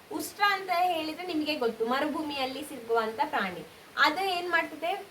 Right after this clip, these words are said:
ಬಾಡಿ ಟೆಂಪರೇಚರ್ನ ಬ್ಯಾಲೆನ್ಸ್ ಮಾಡ್ತದೆ ಅಲ್ವಾ? So ಆ, ಆ ಅಭ್ಯಾಸ ಮಾಡೋದ್ರಿಂದ ನಮ್ಮ ಬಾಡಿಯಲ್ಲಿ ಸಹ ನಾವು ಬಾಡಿ ಟೆಂಪರೇಚರ್ನ ಬ್ಯಾಲೆನ್ಸ್ ಮಾಡ್ಬೋದು.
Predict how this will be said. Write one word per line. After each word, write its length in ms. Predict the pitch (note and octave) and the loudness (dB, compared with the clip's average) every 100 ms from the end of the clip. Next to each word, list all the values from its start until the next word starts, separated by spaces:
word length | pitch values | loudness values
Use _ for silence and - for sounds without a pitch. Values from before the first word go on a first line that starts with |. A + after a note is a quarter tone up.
| - A3+ | -6 4
ಬಾಡಿ 420 | C4+ D4 F#4 G4 | 8 8 6 -2
ಟೆಂಪರೇಚರ್ನ 600 | D#4+ D#4+ D#4+ D#4+ - E4+ G4 | -2 2 0 0 -2 -2 2
ಬ್ಯಾಲೆನ್ಸ್ 500 | B3 B3+ C4+ F#4+ E4+ | 6 6 4 -4 -2
ಮಾಡ್ತದೆ 480 | B3+ G#3 - F3 D3+ - - G#3 | -4 -4 -8 -10 -10 -14 -10 -2
ಅಲ್ವಾ? 480 | G3+ G3 D#4+ C#4 - - - F4+ | 0 6 4 4 -4 -20 -10 4
So 40 | |
ಆ, 320 | F#4+ D#4+ B3 B3+ - | 6 6 4 2 2
ಆ 460 | A#3 C4+ F#4 A4 C4+ | 4 8 8 8 4
ಅಭ್ಯಾಸ 380 | A3+ D#4 E4+ F#4+ F4+ | 0 0 0 0 -2
ಮಾಡೋದ್ರಿಂದ 680 | C4+ A3 B3+ B3+ A#3+ F#3+ E3+ C#4 | 0 2 0 -2 -4 -2 -2 -2
ನಮ್ಮ 300 | C4+ B3 D4+ | 2 4 6
ಬಾಡಿಯಲ್ಲಿ 580 | F#4+ F4+ D#4+ D#4 D#4 D4 | 8 8 8 4 -4 -4
ಸಹ 160 | D4+ G#4 | -2 0
ನಾವು 300 | C#4+ D4 E4 | 2 2 2
ಬಾಡಿ 300 | A3 A3+ E4+ | 2 2 2
ಟೆಂಪರೇಚರ್ನ 880 | G4 E4+ D#4+ D4+ D4 D4 - C#4 E4 D5+ - - - B3+ | -2 -2 0 -2 -2 -6 -6 -2 0 0 -2 -18 -4 4
ಬ್ಯಾಲೆನ್ಸ್ 480 | C#4 D4+ G#4+ A4+ | 6 8 6 4
ಮಾಡ್ಬೋದು. 640 | F4+ C#4+ A#3 G#3+ F#3+ F3 | 2 0 0 -2 -2 -6